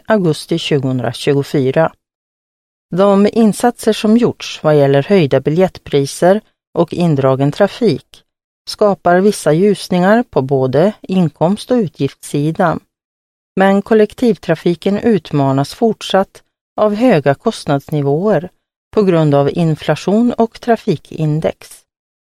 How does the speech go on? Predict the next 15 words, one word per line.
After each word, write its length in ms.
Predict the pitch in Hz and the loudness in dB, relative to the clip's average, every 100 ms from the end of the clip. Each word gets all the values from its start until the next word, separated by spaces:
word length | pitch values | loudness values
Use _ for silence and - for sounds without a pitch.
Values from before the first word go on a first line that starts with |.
| _ _ _ - | _ _ _ -2
Avvikelsen 720 | 208 180 165 160 226 220 233 220 | 0 2 0 2 -2 0 0 0
för 200 | 175 151 | 0 0
perioden 680 | - 143 139 143 165 233 | 0 0 2 0 2 2
är 180 | 240 233 | 4 4
minus 400 | 226 220 214 214 | 4 4 2 -2
trettiosju 580 | - 233 - 233 180 135 | -2 -2 -2 -2 -2 -2
miljoner. 800 | 123 127 127 131 143 156 165 - _ _ _ _ _ _ _ _ _ _ 180 | -2 -2 -4 -2 -2 -2 -2 -8 _ _ _ _ _ _ _ _ _ _ 0
Delårsrapport 1120 | 226 208 165 160 160 - 160 156 247 - - | 4 4 2 0 0 0 -2 -2 -4 -6 -10
tjugohundratjugofyra. 1400 | - 190 135 127 120 113 - 143 143 - 151 135 165 180 _ _ _ _ _ _ _ _ _ _ _ | -4 -2 0 -2 -2 -6 -6 -4 -4 -2 -2 -2 -2 -4 _ _ _ _ _ _ _ _ _ _ _
Kollektivtrafiknämnden 1500 | 214 220 214 - 226 - 202 - 185 - 165 156 156 196 247 | 2 2 0 0 0 0 -2 0 -2 0 0 0 2 4 4
godkände 540 | 247 226 - 196 196 208 | 4 2 2 0 0 2
även 340 | 220 160 151 | 2 2 2
delårsrapporten 1000 | 202 214 156 - 151 143 147 - 214 214 | 2 2 2 0 -4 -2 -4 -4 -4 0
för 120 | 226 | -2
tjugohundratjugofyra. 1300 | - 208 143 123 120 - 147 151 - 160 131 156 170 | 0 0 0 0 -2 -4 -4 -4 -2 -2 0 0 -2